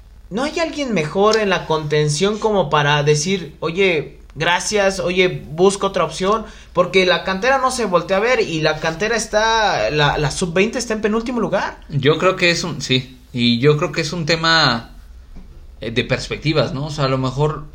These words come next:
Speaker 2: el principal argumento de, de Nacho va a ser que, que nosotros no vemos a Alan Omar o a mil jugadores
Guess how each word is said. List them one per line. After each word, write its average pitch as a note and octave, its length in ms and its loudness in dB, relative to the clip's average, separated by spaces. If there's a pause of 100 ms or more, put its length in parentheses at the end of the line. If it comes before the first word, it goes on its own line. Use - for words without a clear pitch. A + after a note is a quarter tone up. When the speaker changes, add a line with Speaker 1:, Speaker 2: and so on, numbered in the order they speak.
(140)
Speaker 2:
el A#2+ 340 -2
principal C3 440 0
argumento D3 480 2
de, A#2+ 260 0
de A2 220 -4
Nacho C#3 360 0
va B2+ 120 4
a - 20 -2
ser C3+ 200 0
que, A2+ 260 -8 (100)
que A#2 80 -6
nosotros C3 380 -4
no B2+ 160 -2
vemos B2 360 -4
a A2+ 220 -4
Alan B2 240 0
Omar A#2 320 0
o A2+ 340 -4 (180)
a - 360 -14
mil C3 220 -2
jugadores C3+ 640 4